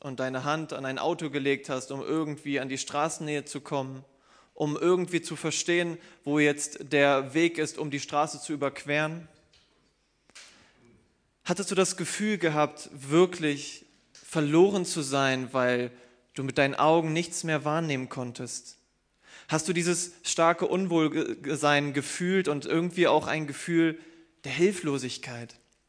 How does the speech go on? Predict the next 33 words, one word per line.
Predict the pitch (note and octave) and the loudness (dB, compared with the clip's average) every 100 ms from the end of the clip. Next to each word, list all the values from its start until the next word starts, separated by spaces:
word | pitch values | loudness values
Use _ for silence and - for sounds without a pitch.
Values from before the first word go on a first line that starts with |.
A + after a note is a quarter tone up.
| _ _ _ _ _ _ _ _ _ _ _ _ _ - | _ _ _ _ _ _ _ _ _ _ _ _ _ -2
Hast | G3 - | -2 2
du | G3+ | 4
erlebt, | E3 D#3+ F3+ - C#3+ | 6 6 4 0 2
wirklich | E3+ G3 D#3 D3 C#3+ - _ _ _ - | 2 2 0 -2 -4 -14 _ _ _ -6
nichts | D3 F3 - - | -2 -2 -4 -8
zu | C#3+ | -2
sehen | D3+ D#3 | 0 0
und | C#3+ | -2
wie | C3+ | -6
blind | A#2+ C#3+ D#3 D#3+ | -2 -2 -2 -4
durch | D3 - | -10 -8
diese | C3+ B2+ | -6 -2
Welt | C3 C#3 C#3+ | 0 0 -2
zu | C#3 | -8
gehen? | A#2 B2+ A#2+ B2+ - _ _ _ _ _ _ _ _ - - | -6 -8 -8 -12 -20 _ _ _ _ _ _ _ _ -20 -8
Vielleicht | D#3 F3 F3+ | 2 4 4
eine | E3 D#3 | 0 0
seltsame | C3 D#3+ G#3 G3+ F3 | 4 4 4 0 -2
Frage, | E3+ E3+ F#3 F#3 D3 | -4 0 0 2 2
aber | B2+ B2+ B2+ B2+ - _ _ _ _ _ - | 2 0 -2 -4 -14 _ _ _ _ _ 2
ich | F3+ G3+ | 4 4
habe | F#3 | 2
so | F#3 | 2
etwas | E3+ F3 E3 | 4 2 2
erlebt. | D3+ E3+ D3+ - - - _ _ _ _ _ _ _ _ _ | 4 4 2 -2 -18 -20 _ _ _ _ _ _ _ _ _
Meine | D3 D#3+ E3 | 0 2 4
Sinnesorgane, | G#3 A#3 F#3+ D3+ D3 C#3+ C#3 | 6 6 6 6 8 6 4
die | C3+ | 0
für | E3 | -2
die | D3 - | 2 6
optische | F#3 - F#3 F3+ C#3+ | 6 4 -2 0 2
Wahrnehmung | E3 F3 E3 D3+ | 4 2 0 0
meiner | D3 C#3+ C3+ | 0 2 0